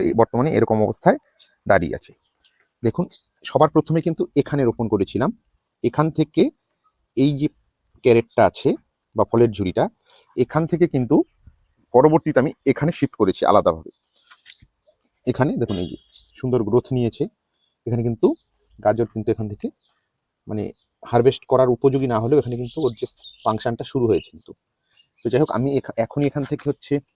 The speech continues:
এগুলো হারভেস্ট করব না, কিন্তু এই জায়গাটাতে কি হয়েছে, এখানে প্রথম থেকে এখানে দেওয়াতে বীজগুলো এখানে ছিল বলে এখানে কিন্তু গাজরগুলো আপনার একসঙ্গে বেশি ঘন হয়ে গেছে। তাই আমি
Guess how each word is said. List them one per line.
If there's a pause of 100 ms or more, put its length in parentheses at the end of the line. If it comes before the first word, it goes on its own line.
(180)
এগুলো
হারভেস্ট
করব
না, (440)
কিন্তু (260)
এই
জায়গাটাতে
কি
হয়েছে, (100)
এখানে (160)
প্রথম
থেকে
এখানে (340)
দেওয়াতে (1400)
বীজগুলো
এখানে
ছিল (100)
বলে (100)
এখানে
কিন্তু
গাজরগুলো
আপনার (920)
একসঙ্গে
বেশি
ঘন (100)
হয়ে
গেছে।
তাই
আমি